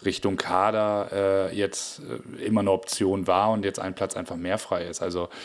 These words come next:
ich betone nochmal, dass ich mit Kevin Möwald hochzufrieden war die ganze Saison und dass das immer extrem, ja, wirklich, darf ich beschissen sagen, sage ich einfach, beschissene Entscheidungen für mich waren, weil der Junge hat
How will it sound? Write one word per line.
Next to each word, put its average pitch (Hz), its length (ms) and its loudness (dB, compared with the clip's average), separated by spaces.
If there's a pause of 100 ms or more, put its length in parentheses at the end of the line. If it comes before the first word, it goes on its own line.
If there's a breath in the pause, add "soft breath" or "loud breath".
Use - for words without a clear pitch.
(320 loud breath)
ich - 180 -14 (140)
betone 101 640 0
nochmal, 98 260 4
dass 95 120 0
ich 92 100 -4
mit 95 140 -4
Kevin 98 280 0
Möwald 98 340 2
hochzufrieden 107 640 0
war 101 100 4
die 95 120 -2
ganze 92 260 -6
Saison 98 340 0
und 95 80 -4
dass 92 160 -2
das - 240 -4 (520 loud breath)
immer 104 340 4
extrem, 113 680 2 (840)
ja, 82 160 0
wirklich, - 480 -4 (680)
darf 85 140 -12
ich 87 100 -14
beschissen - 420 -8
sagen, 95 260 -4
sage 87 180 -2
ich 92 120 -12
einfach, 87 260 -12
beschissene 107 480 -2
Entscheidungen 98 440 0
für 95 160 -6
mich 87 160 -8
waren, 85 220 -4
weil 87 140 -4
der 90 80 -2
Junge 95 200 -2
hat 95 160 0